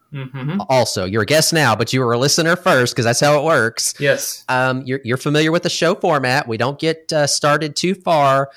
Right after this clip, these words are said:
Speaker 2: without getting, uh, some backstory into who our guest is. So you know the drill. Can you give us a little bit of your background, um, as far as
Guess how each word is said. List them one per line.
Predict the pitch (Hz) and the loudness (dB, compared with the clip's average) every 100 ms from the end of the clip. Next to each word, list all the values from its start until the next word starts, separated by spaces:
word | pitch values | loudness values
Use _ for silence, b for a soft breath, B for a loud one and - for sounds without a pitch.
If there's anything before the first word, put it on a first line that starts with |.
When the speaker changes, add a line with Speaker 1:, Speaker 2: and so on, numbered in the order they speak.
| b b _ | b b _
Speaker 2:
without | 113 120 127 123 98 | -6 0 0 0 -2
getting, | 120 123 123 123 120 | -2 0 -2 -2 -4
uh, | 123 113 110 101 | -6 -4 -2 -2
some | - 113 95 98 | -2 -4 -4 -2
backstory | 117 117 - - - 113 110 107 107 104 101 - b b - | 0 0 -2 -4 -2 -2 -2 0 -2 -2 -6 -10 b b -8
into | 117 123 123 - 120 110 101 | -4 -4 -6 -4 0 0 -2
who | 98 135 123 127 | -4 -2 -2 0
our | 113 | -2
guest | 104 101 98 - - | -2 -4 -4 -4 -8
is. | - 95 80 69 | -10 -10 -8 -8
So | - | -8
you | 90 110 | -6 -4
know | 131 | -4
the | 156 | -4
drill. | 117 110 110 104 107 b b b | -4 -2 0 -2 -4 b b b
Can | - 110 | -12 -8
you | 120 | -8
give | 127 135 | -6 -6
us | 135 - | -4 -6
a | |
little | 101 113 117 | -6 -6 -6
bit | 120 113 113 110 - | -4 -4 -4 -6 -12
of | 104 101 98 98 92 | -10 -6 -6 -6 -8
your | 92 | -12
background, | 85 113 120 - 110 107 107 104 104 98 | -4 -2 -2 -2 -8 -6 -6 -6 -8 -12
um, | 101 95 92 90 | -12 -10 -10 -12
as | 92 - | -12 -12
far | - 101 98 | -6 -4 -2
as | 95 92 87 - | -2 -4 -4 -6